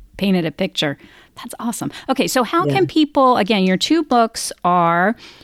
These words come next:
Speaker 1: "Where the Stork Flies" and that is the fiction book, and "Off Kilter." They're both available for sale where, wherever you buy books. Uh, Linda is, uh, can be found at her website, Linda, W I S,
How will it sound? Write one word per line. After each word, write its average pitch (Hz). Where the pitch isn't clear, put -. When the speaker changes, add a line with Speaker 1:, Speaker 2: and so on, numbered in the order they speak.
Speaker 1:
"Where 190
the 247
Stork 233
Flies" 196
and 180
that 175
is 175
the 180
fiction 202
book, 175
and 165
"Off 175
Kilter." 185
They're 165
both 175
available 175
for 180
sale 214
where, 170
wherever 165
you 170
buy 165
books. 175
Uh, 175
Linda 240
is, 202
uh, 175
can 220
be 175
found 208
at 175
her 190
website, 196
Linda, 240
W 240
I 196
S, 196